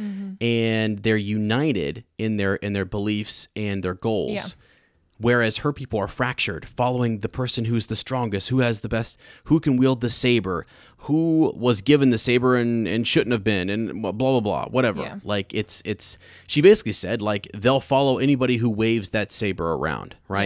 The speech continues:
Speaker 1: Yeah.
Speaker 2: Anybody who waves the dark saber around, they will follow. Like,
Speaker 1: Yeah.
Speaker 2: it, they don't have a, a good, uh, foundation. They,
Speaker 1: Right.
Speaker 2: they're, they're really just whimsical, can be pulled this way, pulled that way. Whereas these individuals, are not.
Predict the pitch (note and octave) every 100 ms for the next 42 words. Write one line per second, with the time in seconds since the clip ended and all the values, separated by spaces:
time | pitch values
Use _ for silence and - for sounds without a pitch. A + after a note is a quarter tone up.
0 | G2 A#2+ B2 A#2 G#2+ G#2 G2 G#2+ G2+ F#2+
1 | - G2+ F#2+ F#2+ G2+ G2 F#2+ - _ -
2 | F2+ G#2 G2+ G2+ - E2 C2 G#1+ G1+ -
3 | - - F#2+ - G#2+ - A2+ A2+ B2 -
4 | - A#2+ A2+ G2+ G2 - - - _ G#2
5 | F#2+ A2 A2 G#2+ G2+ - _ _ _ _
6 | - _ _ F#2+ F2+ F#2+ A#2 G2+ G2+ F#2
7 | F#2+ - B1+ - - C#3 G2 - G2+ F#2+
8 | G#2+ G2+ G2 - - _ _ - A2+ C3
9 | G#2+ - G#2 - - A2 G#2+ G2+ F#2+ _
10 | - B2+ A#2 A#2+ - A2+ G2 A#2 A2+ G2+
11 | A2 - D2+ F#2+ A#2+ A#2 G#2+ F#2+ - -
12 | _ _ _ G2+ A#2+ C3 D#3+ E3 D3+ E3
13 | E3+ E3+ E3 - - _ _ G2 G2 G2
14 | G2 D2+ -